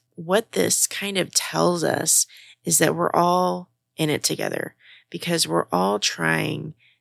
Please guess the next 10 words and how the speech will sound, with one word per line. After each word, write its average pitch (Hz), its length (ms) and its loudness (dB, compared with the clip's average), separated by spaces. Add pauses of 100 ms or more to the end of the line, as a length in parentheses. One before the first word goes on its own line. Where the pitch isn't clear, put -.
to - 140 -6
reach 160 520 -2
this - 500 2 (560)
idea 165 680 0
of - 200 -6
perfection, - 920 -2 (300)
and 82 100 -6
we're - 240 0
all 82 320 2
coming 73 560 -8